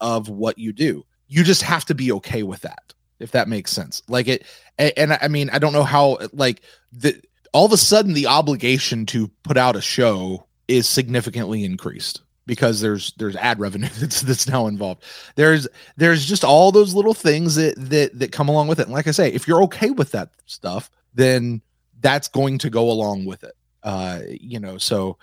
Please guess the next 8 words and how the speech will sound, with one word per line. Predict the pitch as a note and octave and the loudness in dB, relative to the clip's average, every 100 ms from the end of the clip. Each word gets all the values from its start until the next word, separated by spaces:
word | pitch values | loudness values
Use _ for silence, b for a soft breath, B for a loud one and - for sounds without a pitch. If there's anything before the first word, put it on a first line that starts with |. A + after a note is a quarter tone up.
| b - | b -2
I | C#3+ | 2
would | D3 C#3+ | 4 6
also, | D#3 D#3+ D#3+ B2+ - | 4 6 4 4 0
as | A2+ A2+ | -4 -2
then | B2 C3 | 0 0
say, | A2+ - D3+ B2+ G#2 F#2 - _ _ _ _ _ _ _ | 0 2 4 4 0 -6 -12 _ _ _ _ _ _ _
making | B2 C#3+ D3 D3+ | 0 0 2 0
money | C#3 C#3+ C#3+ A2 | 2 2 2 -2